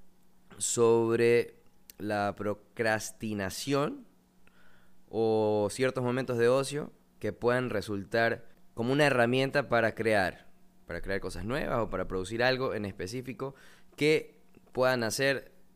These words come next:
de forma espontánea, porque no la estamos planificando. Pero antes de empezar con el tema, ahora en el mundo, en Estados Unidos se están llevando las votaciones, así que estamos muy pendientes a eso, a ver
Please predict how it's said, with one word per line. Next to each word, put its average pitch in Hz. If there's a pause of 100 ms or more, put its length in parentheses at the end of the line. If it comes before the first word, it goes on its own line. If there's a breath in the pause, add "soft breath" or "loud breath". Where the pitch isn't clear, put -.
(260)
de 101
forma 123
espontánea, 95
porque 87
no 95
la 104
estamos 101
planificando. 87
Pero - (800 loud breath)
antes 139
de 135
empezar 123
con 120
el 117
tema, 127 (1500)
ahora 107 (560)
en 92
el 90
mundo, 104 (220)
en 90
Estados 135
Unidos 135
se -
están 120
llevando 113
las 101
votaciones, 113
así 95
que - (600 soft breath)
estamos 98
muy 104
pendientes 92
a 82
eso, 110
a 92
ver 85